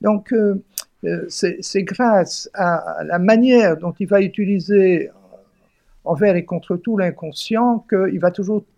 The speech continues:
tout, tout maintenir. C'est ce qui avait, euh, frappé d'ailleurs Karl Popper, qui, qui est un, que vous connaissez certainement, hein, qui est un, un philosophe, un épistémologue, euh, peut-être le plus grand du vingtième siècle, euh, et, et qui,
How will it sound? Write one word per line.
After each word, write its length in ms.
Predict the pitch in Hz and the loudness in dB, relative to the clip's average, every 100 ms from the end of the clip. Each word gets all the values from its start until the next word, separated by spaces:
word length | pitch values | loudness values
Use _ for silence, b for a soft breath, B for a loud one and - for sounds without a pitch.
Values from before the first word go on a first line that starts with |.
| - | -10
tout, 380 | 226 220 196 - | -6 -4 -6 -8
tout 160 | 233 214 | -4 0
maintenir. 720 | 202 196 - 202 196 175 - B B B B | 0 -4 -4 -2 -2 -4 -6 B B B B
C'est 120 | 240 | -6
ce 80 | 233 | -2
qui 120 | 233 | 2
avait, 260 | 226 240 - 214 | 2 2 0 -4
euh, 100 | 180 | -4
frappé 500 | 175 - 202 - 262 | 0 2 2 2 2
d'ailleurs 340 | 208 190 196 - | 2 4 4 2
Karl 220 | 180 170 | 0 0
Popper, 520 | - - 262 226 156 - - | -4 -2 0 2 2 0 -10
qui, 560 | - 214 214 214 208 190 B B - _ | -6 -2 2 2 2 -2 B B -18 _
qui 80 | 165 | -10
est 180 | 160 | -6
un, 140 | 143 147 - - | -8 -8 -12 -16
que 80 | 139 | -14
vous 80 | 135 | -10
connaissez 400 | - - - - | -8 -8 -8 -10
certainement, 580 | - - 131 160 220 160 | -10 -12 -8 -4 -2 -4
hein, 80 | |
qui 120 | 156 160 | -6 -8
est 120 | 156 | -8
un, 140 | 151 - _ _ - | -12 -14 _ _ -18
un 40 | |
philosophe, 480 | - - 160 185 175 | -10 -4 -2 -2 -2
un 140 | 160 | -4
épistémologue, 880 | 151 175 151 165 160 151 226 226 - | -4 -8 -8 -6 -6 -4 -4 -4 -6
euh, 400 | 147 160 - 151 - | -10 -8 -10 -12 -12
peut-être 300 | 160 170 165 | -8 -4 -4
le 100 | 165 | -4
plus 140 | 151 160 | -6 -8
grand 320 | 135 180 160 | -6 -4 -4
du 80 | 135 | -6
vingtième 320 | 147 - 156 | -8 -8 -12
siècle, 420 | - 233 247 - | -4 -4 -4 -6
euh, 240 | 147 147 143 B B B B | -6 -6 -10 B B B B
et, 540 | - 180 190 185 175 190 | -4 2 2 2 -2 -6
et 60 | |
qui, 540 | 180 - 233 226 226 | -4 0 2 2 0